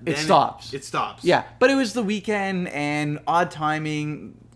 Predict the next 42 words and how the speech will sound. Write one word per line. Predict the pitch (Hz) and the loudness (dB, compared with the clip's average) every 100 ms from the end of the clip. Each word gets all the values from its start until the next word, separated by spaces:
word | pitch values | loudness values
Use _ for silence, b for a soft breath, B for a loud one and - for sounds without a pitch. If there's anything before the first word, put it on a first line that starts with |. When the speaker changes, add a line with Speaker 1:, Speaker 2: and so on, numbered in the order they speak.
| _ | _
Speaker 1:
whatever. | 156 190 131 92 90 | -2 0 0 -4 -4
Let's | 151 170 - | -2 -2 -6
just, | 170 - - - | -6 -6 -10 -8
let's | 147 127 | -10 -2
Speaker 2:
Right. | 143 | 0
Speaker 1:
totally | 160 160 | 0 0
take, | 135 120 _ | -4 -10 _
okay. | 143 120 B B B | -6 -6 B B B
So, | - 180 127 - - b b b b b | 0 2 2 0 -20 b b b b b
July | - 151 160 233 | -4 4 6 6
twenty-four, | 254 233 226 170 - 196 151 110 127 - b b b - | 2 0 0 -2 -2 0 0 0 -4 -6 b b b -10
this | 147 156 | -6 -6
person, | 156 151 120 127 | -4 -4 -4 -6
let's | 120 113 | -8 -8
call | - 127 | -6 -4
him | 127 107 | -4 -6
John, | 113 120 120 196 b b b b - | -8 -8 -10 -12 b b b b -8
responds | 156 - - 170 185 196 | -6 -6 0 2 2 0
back | 135 143 139 139 147 - - - - - - _ _ - | -2 0 2 0 -6 -18 -20 -20 -20 -20 -20 _ _ -4
and | 147 143 135 - - _ _ | -2 -2 -6 -16 -20 _ _
copies | - 165 170 175 175 143 - | -10 0 0 0 -6 -10 -10
Amy | 156 156 151 135 123 | -8 -4 -4 -4 -6
on | - 127 | -6 -6
the | 131 - | -6 -4
email, | 143 127 123 120 107 - | 0 0 0 -4 -8 -12
Speaker 2:
<laughs> | |
Oh, | - | -2
Speaker 1:
which | 165 175 | 0 0
is, | 156 | 0
like, | 156 | 2
Speaker 2:
which | 143 | 2
Speaker 1:
a | 170 | 6
Speaker 2:
you | |
don't | 165 160 | 8 8
Speaker 1:
big | 156 | 8
Speaker 2:
wanna | 147 | 6
Speaker 1:
no-no. | 214 214 | 6 6
Speaker 2:
do | 143 | 4
that. | 127 113 110 | 4 2 0
Yeah, | 143 135 | 2 2
yeah. | 127 | 2
Speaker 1:
No. | 175 | 2